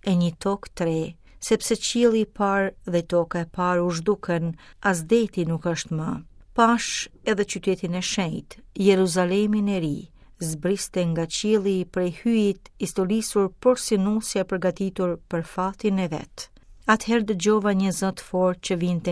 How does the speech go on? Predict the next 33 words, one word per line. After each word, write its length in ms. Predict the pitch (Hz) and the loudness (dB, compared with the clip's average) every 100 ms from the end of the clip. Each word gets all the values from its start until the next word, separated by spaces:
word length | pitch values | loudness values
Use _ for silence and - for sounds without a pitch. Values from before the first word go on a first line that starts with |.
| 170 | 0
nga 160 | 180 | 0
froni: 520 | 180 165 160 156 165 160 - - - | -2 -2 -2 0 -2 -4 -10 -20 -6
"Ja 240 | 190 190 185 | 2 2 2
tenda 520 | 196 196 202 196 190 | 0 2 2 2 0
e 80 | 185 | 0
hyjit 440 | 190 185 175 - | 0 0 0 -2
me 120 | 180 | 0
njerëz. 460 | 170 156 156 - - - - - - | 0 -2 -4 -6 -6 -6 -10 -12 4
Hyji 320 | 220 226 220 | 6 8 8
do 140 | 208 185 | 6 4
të 40 | |
banoj 320 | 196 190 208 208 | 4 4 4 4
me 80 | 202 | 2
njerëz. 640 | 185 165 151 - - - - - - | 0 0 -4 -6 -4 -6 -8 -12 -4
Ata 420 | 180 - 185 180 | -2 2 2 2
do 100 | 175 | 0
të 120 | 170 185 | 0 0
jenë 200 | 170 165 | 0 0
populli 380 | 208 208 214 208 | -2 0 -2 -4
i 60 | - | -4
tij, 320 | 208 208 214 - - | -2 -2 -2 -8 -6
kurse 400 | - 180 - 180 - - | -2 -2 2 0 0 0
ati 640 | 214 208 - 185 170 165 - | 0 0 -2 -2 0 -2 -2
vet 300 | 160 220 - - | 2 2 0 -2
hyji 480 | 196 165 165 170 - - 185 | 0 2 0 -2 -6 -14 -4
do 140 | 190 | -2
të 120 | 185 220 | 0 0
jetë 200 | 214 196 | 0 -2
me 100 | 185 | -2
ta 260 | - 190 185 - - | 0 0 0 -6 -8
hyji 480 | - 240 240 226 220 - - | 0 2 2 0 -2 -6 -4
i 100 | 190 | -4
tyre. 520 | - 165 156 151 | -2 -2 -2 -4